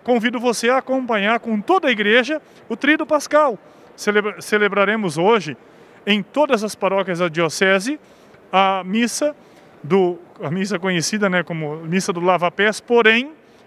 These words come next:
esse ano, devido à pandemia, também não terá o rito do Lava Pés. Então, a missa da instituição da Eucaristia. Depois, amanhã, também em toda a diocese,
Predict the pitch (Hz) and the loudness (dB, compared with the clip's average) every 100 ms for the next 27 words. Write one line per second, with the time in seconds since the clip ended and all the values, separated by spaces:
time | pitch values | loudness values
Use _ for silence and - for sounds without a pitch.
0 | - 175 - 202 202 190 202 202 220 202 | -8 -8 -2 -2 0 -2 0 0 0 -2
1 | 202 202 196 220 220 277 294 - - - | -2 -2 -2 -2 0 -2 -6 -16 -20 -20
2 | - - 220 226 262 196 285 240 196 180 | -18 2 4 4 2 0 -2 -2 -2 0
3 | 170 - 127 - - 196 262 254 208 247 | -2 -4 -8 -8 -12 -4 -2 0 0 -2
4 | - 226 196 - - - - 175 185 254 | 0 -4 -4 -14 -20 -20 -4 2 2 2
5 | - 220 202 - 196 190 180 214 226 262 | -8 -8 -8 -2 -2 0 0 0 0 0
6 | 285 294 - - - - - 247 254 233 | 0 -2 -8 -20 -20 -20 -6 -4 0 -2
7 | 208 - - 269 285 240 220 247 - - | -2 -10 -4 -2 0 0 0 -4 -8 -20
8 | - - 226 214 220 214 220 196 208 - | -16 0 2 2 -2 -4 -6 -4 -4 -2
9 | 220 214 214 233 | 0 0 0 -8